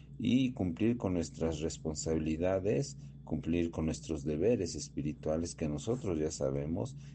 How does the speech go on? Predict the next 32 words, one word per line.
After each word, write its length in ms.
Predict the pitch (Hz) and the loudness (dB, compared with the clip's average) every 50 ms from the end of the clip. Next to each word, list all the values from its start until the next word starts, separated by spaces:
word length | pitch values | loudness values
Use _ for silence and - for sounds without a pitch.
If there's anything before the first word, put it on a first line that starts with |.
| - - - | -12 -4 0
y 140 | 87 87 | 0 2
de 220 | 80 80 85 98 117 | 4 4 4 4 4
esta 320 | 127 123 131 - 104 95 | 2 0 0 -2 0 0
manera, 600 | 82 78 73 76 78 85 85 85 87 98 113 123 - - - - - - | 2 2 2 2 2 2 2 4 2 2 2 0 -4 -8 -14 -16 -4 0
pues 200 | 85 82 - - | 0 0 0 0
Hashem 460 | - 87 82 - - - 156 156 156 | -2 -2 -2 -2 0 0 0 2 2
va 60 | 156 | 0
a 20 | 160 | 0
estar 260 | 139 - 170 160 165 | 2 0 0 0 2
con 140 | - 135 117 | 2 4 4
nosotros 560 | 101 92 - - 170 170 - - - - - - | 4 2 2 0 0 2 2 0 0 0 -2 -2
y 120 | - 104 107 | 2 2 6
va 120 | 120 147 | 6 4
a 80 | 160 - | 4 4
pelear 320 | - 113 104 101 107 107 | 2 2 4 6 4 4
nuestras 480 | 107 104 92 82 - - 80 76 69 65 | 4 2 0 -2 -2 -2 -2 -2 0 -2
luchas. 480 | 64 67 65 - - 69 - - - - - - - - - - - | -2 -4 -4 -4 -8 -10 -10 -10 -12 -14 -14 -14 -14 -14 -14 -6 0
Y 120 | - 90 | 2 4
así 560 | 87 87 85 - - 107 113 123 127 135 127 123 | 4 2 2 2 2 6 6 8 8 6 4 4
cuando 320 | - 110 95 90 87 87 85 | 2 0 2 4 2 2 2
tengamos 460 | - 87 85 85 92 98 95 - - | 2 0 0 2 2 0 0 -2 -2
que 100 | - 92 | -4 -4
enfrentar 600 | - - 82 80 78 80 - - 98 113 123 123 - - - - - - | -4 0 -2 -2 -2 0 0 2 2 2 2 0 -4 -10 -14 -12 -4 0
alguna 440 | 87 90 87 98 123 156 156 151 | 2 2 4 4 4 4 4 2
situación 680 | 139 - - - - 92 90 - - 104 113 120 117 110 | 0 0 -2 0 0 0 0 2 2 2 4 4 4 4
en 140 | 98 92 95 | 2 2 2
un 180 | 101 104 107 101 | 4 4 4 4
ambiente 880 | 98 95 90 85 85 87 101 107 107 101 95 - - 87 87 92 95 - - - - - - - - | 2 2 2 0 2 2 2 2 2 0 -4 -4 -2 -2 -2 -2 -4 -6 -10 -14 -18 -18 -18 -12 2
tóxico, 760 | - 98 107 107 - - - - 107 - - - - 110 113 | 6 6 6 6 4 0 -2 -2 -2 -2 -2 0 2 4 4
en 120 | 113 107 98 | 4 4 2
un 180 | 92 92 92 | 2 2 2
ambiente 800 | 90 87 87 85 87 87 90 90 90 82 - - 95 101 110 | 2 2 4 4 4 4 2 2 -2 -2 -2 0 0 0 -2